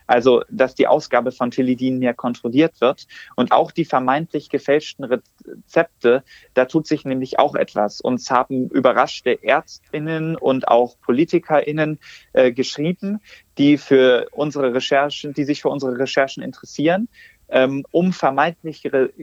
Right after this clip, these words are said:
gefälschte Rezepte besser erkennen zu können. Also ich glaube, da wird sich jetzt einiges tun. Ähm, da haben wir echt eine große Medienöffentlichkeit schaffen können und,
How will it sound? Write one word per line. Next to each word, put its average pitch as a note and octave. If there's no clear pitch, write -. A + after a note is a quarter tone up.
gefälschte C#3+
Rezepte C#3
besser C3+
erkennen B2
zu -
können. G2
Also G#2
ich B2
glaube, C3
da C3
wird D3+
sich D3
jetzt C#3+
einiges C#3+
tun. E3
Ähm, C3+
da B2+
haben C#3
wir C#3
echt -
eine D3
große C#3
Medienöffentlichkeit C3+
schaffen C#3+
können D3
und, B2